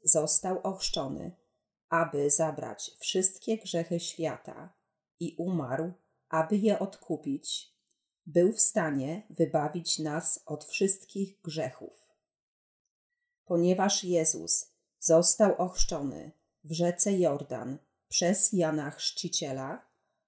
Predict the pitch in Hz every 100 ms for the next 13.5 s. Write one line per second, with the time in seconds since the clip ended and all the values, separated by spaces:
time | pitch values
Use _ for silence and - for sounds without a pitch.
0 | _ _ _ - - 180 - 175 156 156
1 | - 180 160 143 - - 180 - - 175
2 | 156 139 131 139 175 - _ _ _ _
3 | _ _ - 202 220 - - 220 170 180
4 | 165 165 170 - 151 135 - 160 196 _
5 | _ _ - 147 - 160 175 175 151 139
6 | 151 - - 147 131 143 131 120 110 71
7 | _ _ _ _ _ _ _ _ _ _
8 | _ _ _ _ _ _ _ _ _ _
9 | - 160 147 147 185 - - - - 156
10 | 156 151 151 - 151 156 143 - 160 269
11 | - 160 151 - 147 139 156 214 - _
12 | _ _ 147 160 165 240 240 240 226 170
13 | 151 151 147 151